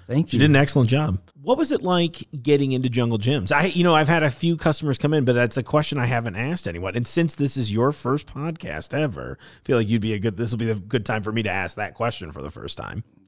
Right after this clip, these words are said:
Speaker 1: Um, what I first did is stopped,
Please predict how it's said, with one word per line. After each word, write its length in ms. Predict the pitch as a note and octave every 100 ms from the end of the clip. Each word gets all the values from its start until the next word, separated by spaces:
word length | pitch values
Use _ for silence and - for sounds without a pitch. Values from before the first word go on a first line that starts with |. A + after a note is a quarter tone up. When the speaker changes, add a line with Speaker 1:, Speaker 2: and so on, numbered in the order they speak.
| - -
Speaker 1:
Um, 540 | B2+ C#3 B2+ A2+ G#2 _ _ _ _ _ _ -
what 200 | D#3 D#3
I 60 | D#3+
first 340 | - D#3+ -
did 320 | D3 D#3+ C#3
is 260 | B2 B2+ A#2+
stopped, 460 | - C3+ B2+ B2+